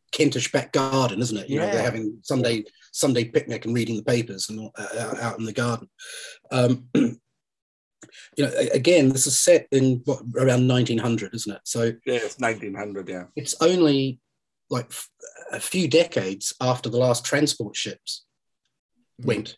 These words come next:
Speaker 1: <laughs> went to Australia. You know, the, it's, it's, the country is, is very much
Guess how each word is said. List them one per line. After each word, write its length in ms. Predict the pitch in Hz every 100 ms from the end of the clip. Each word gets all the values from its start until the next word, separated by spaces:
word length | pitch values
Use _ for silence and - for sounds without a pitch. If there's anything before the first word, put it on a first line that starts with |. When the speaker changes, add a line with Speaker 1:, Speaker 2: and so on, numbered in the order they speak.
| _
Speaker 1:
<laughs> 160 | _ -
went 220 | 127 143
to 180 | - 151
Australia. 500 | 151 - 151 113 107
You 140 | 110
know, 160 | 120 117 - - - -
the, 240 | 135 139
it's, 180 | 147 - -
it's, 160 | 135 -
the 100 | 135
country 420 | 131 160 160 139
is, 380 | 127 113 - - -
is 160 | 113
very 460 | 113 120 156 156 147
much 500 | 135 127 - - -